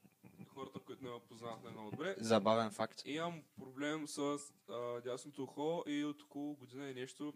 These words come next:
Speaker 1: изпитвам ужасно гадно пищене в това дясно ухо. И не м-, имам... Не е чак непоносимост, просто не мога да седя на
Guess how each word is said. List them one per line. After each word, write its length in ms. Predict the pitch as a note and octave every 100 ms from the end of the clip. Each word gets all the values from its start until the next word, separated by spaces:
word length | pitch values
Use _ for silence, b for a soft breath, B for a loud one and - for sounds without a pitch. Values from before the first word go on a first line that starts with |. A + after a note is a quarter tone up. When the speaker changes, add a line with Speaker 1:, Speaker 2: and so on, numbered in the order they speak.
| -
Speaker 1:
изпитвам 540 | A#2+ - - C#3+ C#3+
ужасно 360 | B2+ B2 B2 B2+
гадно 240 | A#2+ C3
пищене 520 | - - - B2 G#2+
в 60 | G#2
това 240 | - G#2+
дясно 320 | G#2 G#2+ G#2 A2+
ухо. 200 | D#3+ F3 - b b b b
И 380 | C#3 D3 D3+ D3+
не 100 | C#3+
м-, 260 | C3 B2+ C3
имам... 380 | D3 D3+ C#3+ - _ _
Не 380 | D#3 D#3+ D3 F3
е 60 |
чак 260 | G3 G#3+ -
непоносимост, 680 | C#3 C#3 C3+ - F3+ F#3 -
просто 580 | D#3 E3 E3 D#3+ E3 D#3+ b b b
не 120 | B2+
мога 220 | C#3 D#3 D#3+
да 60 |
седя 260 | D#3 C3 D3
на 320 | D3 D3 D3